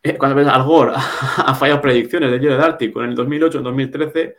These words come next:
nada. Siempre fallando, más que una escopeta de feria.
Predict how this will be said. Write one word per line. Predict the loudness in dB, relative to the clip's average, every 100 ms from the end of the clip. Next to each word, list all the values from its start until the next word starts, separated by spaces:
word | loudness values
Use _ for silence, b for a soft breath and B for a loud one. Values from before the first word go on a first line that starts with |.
| _ _ _ _
nada. | -6 -2 -2 -2 -6 -16 _ _ _ _ _ _ -14
Siempre | -8 -4 -2
fallando, | -2 -2 -4 -4
más | -4 -4
que |
una | -6
escopeta | -6 -6 -6 -6
de | -6
feria. | -6 -8 -8 -12 -14